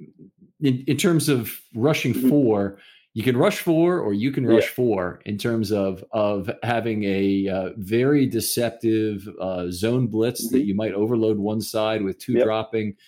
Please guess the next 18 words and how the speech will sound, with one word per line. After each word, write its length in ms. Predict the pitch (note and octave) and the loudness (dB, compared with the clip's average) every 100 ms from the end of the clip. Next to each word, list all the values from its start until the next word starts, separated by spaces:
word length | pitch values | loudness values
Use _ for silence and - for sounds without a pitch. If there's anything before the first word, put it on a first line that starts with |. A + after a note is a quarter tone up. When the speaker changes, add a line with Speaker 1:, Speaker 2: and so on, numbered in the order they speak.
| _ _ | _ _
Speaker 1:
Uh, 180 | F#2+ F#2 | -2 -2
the 60 | F#2 | 2
Ravens 300 | A2+ A2+ G#2 | 2 2 -2
are 60 | |
certainly 320 | - A2+ G#2+ | -2 -2 2
more 180 | G2+ G#2+ | 2 2
than 120 | G#2+ | -2
capable 440 | - A2 A2 G#2+ G2+ | -2 -2 -2 -2 -2
with 140 | F#2+ | 0
their 160 | G#2+ G#2+ | 0 2
outside 320 | G#2+ G#2 G2+ | 0 -2 -2
linebacker 440 | G#2+ G#2+ A2 G2+ | -2 -2 -4 -6
core 240 | - G#2+ G2 | -6 -4 -4
of 100 | - | -2
dropping 320 | G#2 G2+ A#2 | -2 0 0
Speaker 2:
Certainly. 140 | G2 | 0
Speaker 1:
those 120 | F#2+ - | -2 -2
guys. 360 | G2+ G2+ G2 | -2 -2 -4